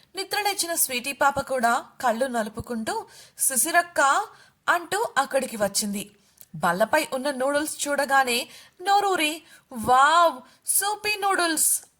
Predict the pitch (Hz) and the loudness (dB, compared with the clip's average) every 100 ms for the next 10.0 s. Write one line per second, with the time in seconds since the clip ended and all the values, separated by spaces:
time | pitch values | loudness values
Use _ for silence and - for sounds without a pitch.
0 | - 359 349 339 359 - 190 202 240 294 | 0 0 0 -4 -4 -4 -6 -4 -2 -2
1 | 277 269 247 240 240 277 - - - - | -4 -6 -6 -6 -6 -10 -18 -4 -4 0
2 | 381 415 381 208 196 180 202 277 262 254 | -2 -2 -6 -6 -4 -4 -4 -6 -4 -2
3 | 208 226 320 _ 440 403 302 240 262 311 | -2 -6 -12 _ -6 0 2 2 -2 -8
4 | 247 - 196 180 180 _ _ _ _ 160 | -8 -6 -6 -8 -12 _ _ _ _ -10
5 | 160 175 233 285 - 277 262 269 262 - | -6 -2 -2 0 -2 -4 -2 -2 -4 -10
6 | - - 370 370 403 381 339 339 302 269 | -12 -2 -2 2 0 2 -2 -2 -4 -2
7 | - 226 226 240 240 226 220 214 554 494 | -2 -4 -8 -6 -6 -6 -2 -2 -4 -10
8 | - - - 359 370 381 381 311 269 285 | -18 -14 0 2 4 2 4 2 0 -4
9 | - 202 185 180 226 254 233 208 185 233 | -8 -10 -8 -6 -6 -6 -4 -4 -4 -6